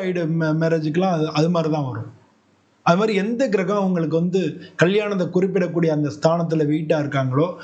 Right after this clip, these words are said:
அந்த புத்தி வரும்பொழுது அவங்களுக்கு கல்யாணம் ஆயிடும். அந்த திசையில அந்த புத்தி வரும்போது கல்யாணம் ஆயிடும். அதே நேரத்துல கோச்சாரத்துல குரு பார்வை வரும்போது அது இப்படி கல்யாணம் தள்ளிட்டே வந்தாலும் அந்த ஒரு மாசம், ரெண்டு மாசம் அந்த டைம் எல்லாம் மாறுது இல்லையா? ஆறு மாசத்துல நடந்துருன்றாங்க, மூணு மாசம் நடந்துருன்றாங்க, அப்படி தள்ளி போயிட்டே இருக்கும்.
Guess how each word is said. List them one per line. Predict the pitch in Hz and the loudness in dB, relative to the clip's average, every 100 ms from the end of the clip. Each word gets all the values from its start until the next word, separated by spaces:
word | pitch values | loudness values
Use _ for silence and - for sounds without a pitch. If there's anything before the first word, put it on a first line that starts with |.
| - - | -8 0
அந்த | 165 214 214 170 165 | 2 2 0 0 -2
புத்தி | 160 180 226 | 0 0 2
வரும்பொழுது | 202 170 170 185 220 | 0 0 0 0 0
அவங்களுக்கு | 180 147 127 | -2 -4 -2
கல்யாணம் | 131 127 113 | -2 0 -2
ஆயிடும். | 110 - _ _ _ _ _ _ _ _ _ _ _ _ _ _ - _ | -4 -8 _ _ _ _ _ _ _ _ _ _ _ _ _ _ -20 _
அந்த | 170 160 | 2 2
திசையில | 165 160 196 202 | 0 0 0 0
அந்த | 185 151 | -2 -2
புத்தி | 147 160 | 0 0
வரும்போது | 165 147 147 175 | 0 0 -2 -2
கல்யாணம் | - 131 107 104 | -2 -2 -4 -6
ஆயிடும். | 110 - _ _ _ _ _ _ _ _ _ _ _ _ _ _ _ - | -10 -14 _ _ _ _ _ _ _ _ _ _ _ _ _ _ _ 2
அதே | 180 226 | 2 2
நேரத்துல | 214 190 220 170 | -2 -2 -2 0
கோச்சாரத்துல | 202 214 202 185 175 165 | -2 0 0 0 -2 0
குரு | 202 202 | 0 0
பார்வை | 175 165 175 180 165 | -2 -2 -2 -2 -2
வரும்போது | 156 190 180 | 0 0 0
அது | 175 196 | 0 0
இப்படி | 190 202 | 0 0
கல்யாணம் | 208 208 185 | 0 -2 0
தள்ளிட்டே | 175 196 202 | 0 0 0
வந்தாலும் | 196 196 214 | 0 0 0
அந்த | 190 | 0
ஒரு | 180 202 | 0 0
மாசம், | 202 170 | 0 0
ரெண்டு | 180 170 | 0 0
மாசம் | 170 165 165 | 0 0 0
அந்த | 151 160 | 0 0
டைம் | 175 | 0
எல்லாம் | 170 165 | 0 0
மாறுது | 147 147 143 | 0 0 0
இல்லையா? | 143 147 127 - - - | 0 0 -4 -12 -20 -2
ஆறு | 151 156 151 | 2 2 0
மாசத்துல | 143 147 | -2 -2
நடந்துருன்றாங்க, | 139 139 135 135 135 135 | 0 0 -2 0 0 0
மூணு | 147 151 | 0 0
மாசம் | 147 135 | -2 -2
நடந்துருன்றாங்க, | 131 131 131 131 127 131 | -2 0 0 0 0 0
அப்படி | 131 147 | 0 2
தள்ளி | 143 147 | 2 2
போயிட்டே | 143 135 131 | 0 -2 -2
இருக்கும். | 123 110 | -4 -8